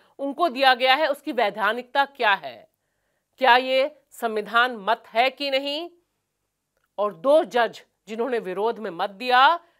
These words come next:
वे सीनियर मोस्ट जज हैं। Chief Justice of India यू यू ललित ने विरोध में मत दिया। लेकिन जो हंगामा है, हंगामा इस बात पर है कि जिस तरह से इस रिजर्वेशन के साथ-साथ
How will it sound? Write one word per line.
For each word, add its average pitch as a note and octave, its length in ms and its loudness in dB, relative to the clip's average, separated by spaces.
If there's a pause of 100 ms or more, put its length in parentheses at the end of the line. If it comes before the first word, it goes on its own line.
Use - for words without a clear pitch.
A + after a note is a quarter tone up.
(260)
वे G#3+ 100 -6
सीनियर B3 440 -6
मोस्ट A3 280 -4
जज E3 300 -10
हैं। C3 220 -20 (340)
Chief D4+ 280 -4
Justice C4 380 -6
of B3 180 -4
India A3 400 -4
यू F#3+ 120 -14
यू G#3 140 -12
ललित A3+ 340 -8
ने B3+ 280 -8 (240)
विरोध G#3 440 -6
में F3 80 -16
मत C#3+ 180 -20
दिया। B2 340 -20 (880)
लेकिन D#4+ 600 -8 (120)
जो F#3 100 -14
हंगामा E3+ 540 -4
है, B3 320 -6 (240)
हंगामा C4 440 0 (140)
इस D#4 180 -4
बात A3+ 300 0
पर F3+ 160 -4
है G#3+ 380 -4 (500)
कि C#4 80 -10
जिस E4 400 -8
तरह C#4 380 0
से E3+ 400 -10 (800)
इस D4 180 -6
रिजर्वेशन A3+ 640 -4
के G#3 140 -10
साथ-साथ F#3+ 680 -2